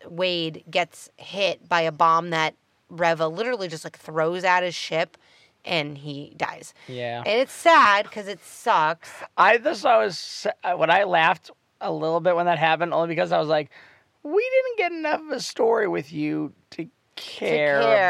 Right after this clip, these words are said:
Speaker 2: about
Speaker 1: that
Speaker 2: you,
Speaker 1: you're dead.
Speaker 2: but
Speaker 1: Oops, sorry.
Speaker 2: good job. Good job." I was, I felt like there was gonna be one of those p-, moments who's like, "I'm doing good, guys. I'm doing, I'm gonna make it." And you're like,
Speaker 1: Yeah.
Speaker 2: "Oh, you're not gonna make it at all." <laughs>
Speaker 1: So at the end, they,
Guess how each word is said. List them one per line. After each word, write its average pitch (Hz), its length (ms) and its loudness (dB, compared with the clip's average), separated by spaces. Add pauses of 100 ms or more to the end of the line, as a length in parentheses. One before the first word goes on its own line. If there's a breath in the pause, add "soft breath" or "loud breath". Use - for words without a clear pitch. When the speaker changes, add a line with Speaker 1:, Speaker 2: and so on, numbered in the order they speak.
Speaker 2:
about 147 140 4
Speaker 1:
that 180 120 0
Speaker 2:
you, 147 180 -2
Speaker 1:
you're 143 80 -6
dead. 170 240 2
Speaker 2:
but 208 240 6
Speaker 1:
Oops, 220 300 -12
sorry. 160 180 -4 (120)
Speaker 2:
good 156 100 -8
job. 180 640 2 (360 soft breath)
Good - 220 -2
job." 170 300 2
I 214 40 6
was, 233 220 4 (180 loud breath)
I 208 120 6
felt 247 160 4
like 285 140 2
there 262 100 4
was 226 100 0
gonna 233 160 -2
be 214 80 -4
one 208 140 4
of 196 40 2
those 196 200 0 (160)
p-, 156 100 -6
moments 165 400 0
who's 160 100 -6
like, 165 160 0 (200 loud breath)
"I'm 247 120 6
doing 320 300 4
good, 302 240 4
guys. 254 400 4 (220 loud breath)
I'm 302 160 2
doing, 320 320 4
I'm 285 160 6
gonna 302 280 6
make 330 400 4
it." 190 140 4
And - 80 -10
you're 190 80 2
like, 185 140 2
Speaker 1:
Yeah. 208 280 8
Speaker 2:
"Oh, 214 100 6
you're 208 240 0
not 214 140 2
gonna 226 200 2
make 262 240 -2
it 226 80 4
at 233 80 4
all." 196 380 4 (120)
<laughs> 320 120 -2
Speaker 1:
So 247 460 4
at 214 120 -2
the 240 120 0
end, 262 420 0 (100)
they, 208 440 -2